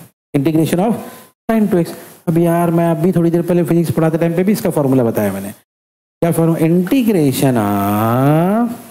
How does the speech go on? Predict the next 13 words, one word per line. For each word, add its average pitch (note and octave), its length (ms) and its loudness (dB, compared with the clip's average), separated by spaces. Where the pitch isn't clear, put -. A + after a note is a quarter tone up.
बोलो A#2 200 2
ना, A2+ 1000 -2
integration D#3+ 920 0
of B2 840 -2
sin A3 460 2
kx A2+ 1000 0
into G3 320 0
D A#3 100 2
X G#2+ 400 -2
equal A#2+ 200 0
to, A#2+ 60 0
बोलो, C#3 200 0
minus B2+ 580 0